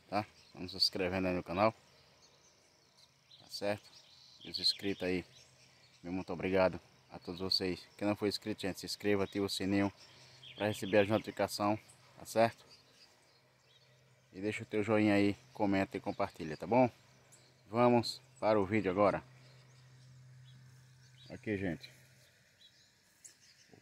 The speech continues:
campo aí de futebol. Tá vendo?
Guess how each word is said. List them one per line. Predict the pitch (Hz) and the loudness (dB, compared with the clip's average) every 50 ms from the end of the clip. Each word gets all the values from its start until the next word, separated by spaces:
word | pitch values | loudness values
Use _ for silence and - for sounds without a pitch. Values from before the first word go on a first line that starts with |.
| _ - | _ -12
campo | 92 85 82 - - | -10 -10 -10 -10 -4
aí | 73 85 98 107 110 113 117 117 110 | 2 4 6 8 8 10 10 8 8
de | 90 87 | 6 2
futebol. | - - 82 - 80 76 78 85 95 104 104 104 104 | -4 -10 -10 -8 -4 0 4 6 8 10 10 10 8
Tá | - - - - - _ _ _ _ - - - - - - - - - - _ _ _ _ _ _ _ _ _ _ _ _ _ _ _ _ _ _ _ _ _ _ _ _ _ _ _ - - | 6 2 -10 -20 -20 _ _ _ _ -20 -20 -20 -20 -20 -20 -20 -20 -20 -20 _ _ _ _ _ _ _ _ _ _ _ _ _ _ _ _ _ _ _ _ _ _ _ _ _ _ _ -20 -14
vendo? | - - 95 104 110 107 | -4 0 2 2 2 2